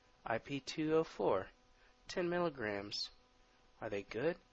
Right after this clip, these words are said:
Debt consolidation counseling. Commercial Debt Act, nineteen ninety-eight.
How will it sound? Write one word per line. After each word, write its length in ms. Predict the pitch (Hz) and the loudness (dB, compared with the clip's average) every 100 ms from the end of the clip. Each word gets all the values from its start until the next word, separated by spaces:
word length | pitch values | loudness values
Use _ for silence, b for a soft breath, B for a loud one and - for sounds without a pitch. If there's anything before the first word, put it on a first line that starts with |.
| - - - | -20 -4 2
Debt 260 | 151 - | 2 2
consolidation 840 | - 110 - 101 101 107 123 - 160 | -8 -6 -2 -2 -2 -2 -4 -6 -6
counseling. 600 | - 170 160 - 92 110 - - - - - - - | -4 -4 -4 -8 -8 -12 -18 -20 -20 -20 -20 -20 -8
Commercial 440 | 226 220 - 107 | -2 -2 0 0
Debt 300 | 107 92 90 - | 2 0 0 -4
Act, 420 | 110 123 - - - | -4 -4 -6 -16 -4
nineteen 360 | 175 160 - 120 | -2 -2 -4 -4
ninety-eight. 580 | 110 120 143 151 120 | -4 -2 2 4 2